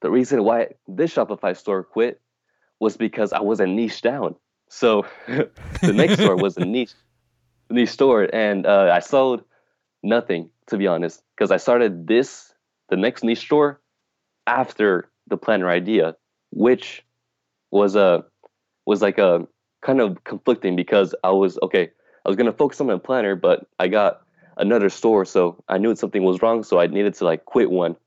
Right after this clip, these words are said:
Speaker 1: So I just quit Shopify dropshipping, which was my fourth venture, and just moved on to my fifth, which is now the Posimistic Planner.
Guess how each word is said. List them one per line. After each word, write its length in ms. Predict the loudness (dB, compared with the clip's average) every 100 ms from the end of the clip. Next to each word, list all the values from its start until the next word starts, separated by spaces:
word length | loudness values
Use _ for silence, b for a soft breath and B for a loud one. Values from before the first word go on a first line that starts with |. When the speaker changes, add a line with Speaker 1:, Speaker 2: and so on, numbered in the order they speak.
| _ _ _ _
Speaker 1:
So 240 | -4 -2 0
I 80 | -2
just 200 | -6 -8
quit 180 | -8 -8
Shopify 500 | -10 -14 -2 -2 0
dropshipping, 560 | -2 -2 -6 -6 -8 -14 _ -10
which 160 | -8
was 100 | -6
my 220 | -4 -2 -4 -8
fourth 320 | -2 0 0
venture, 440 | -2 -2 -2 -4 -6 _ _ _ _ -4
and 320 | -2 -2 -6 -8
just 160 | -2
moved 140 | 0 2
on 120 | 0
to 120 | 0
my 100 | -2
fifth, 320 | 0 2 2 0 _
which 160 | -8 -6
is 80 | -2
now 260 | 0 0
the 120 | -2
Posimistic 560 | -6 -4 -4 -4 -8 -16 -2
Planner. 260 | -2 -2